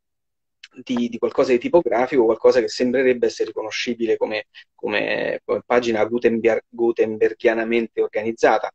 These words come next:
E invece non lo è, cioè non c'è nulla di, di decifrabile e di, e di, e di,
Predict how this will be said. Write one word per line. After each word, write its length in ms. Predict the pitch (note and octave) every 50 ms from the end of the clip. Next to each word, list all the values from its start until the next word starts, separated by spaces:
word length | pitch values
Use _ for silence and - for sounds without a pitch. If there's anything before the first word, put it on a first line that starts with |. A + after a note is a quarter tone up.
| _ - - - - _ _ _ _
E 80 | - -
invece 240 | D#3+ E3+ C3+ A#2+ D#3+
non 120 | D#3 C#3+ C3+
lo 140 | C3 C#3+ A#2+
è, 120 | G2+ - - _
cioè 180 | - - G#2+ G2+
non 100 | G#2+ G#2+
c'è 140 | - - A#2
nulla 280 | B2 C3+ C#3+ C3+ C3 A#2+
di, 260 | A#2+ A2+ A2 A2+ A2
di 120 | A2 A2+
decifrabile 680 | A2 - A2+ - - C3+ - A#2+ B2+ C#3+ D3 C3 A2 G#2
e 60 | G#2
di, 180 | - G#2+ G#2 A2+
e 120 | - G#2+ -
di, 160 | - G#2+ A2
e 140 | A#2 - - _
di, 240 | _ F#2 F#2 F#2